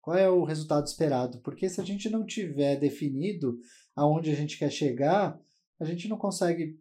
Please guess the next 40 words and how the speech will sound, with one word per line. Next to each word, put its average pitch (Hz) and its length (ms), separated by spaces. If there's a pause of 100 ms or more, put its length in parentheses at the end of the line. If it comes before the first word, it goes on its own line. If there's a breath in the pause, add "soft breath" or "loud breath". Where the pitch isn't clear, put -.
dizer 147 380
se - 160
tá 139 180
sendo 139 440
bem 139 240
sucedido 135 560
ou 135 60
não, 147 280 (400)
né? 190 320
E, 208 140
ou 196 160
se - 180
terminou, 190 680 (380 loud breath)
ou 160 120
se 165 100
falta 170 360
muito, 196 560
<laughs> - 40
ou 185 160
se 180 140
nunca 180 240
vai 170 160
terminar. 160 640 (380 loud breath)
Então, 175 760
é, 147 340
é - 20
extremamente 185 640
importante 180 720
a 180 40
gente 170 380
ter 160 160
essa, 156 1000 (500)
essa - 180
definição 180 520
dos 165 200
objetivos, 151 1040
tá? 139 260 (100)
Com 254 120
os 262 120
objetivos 185 640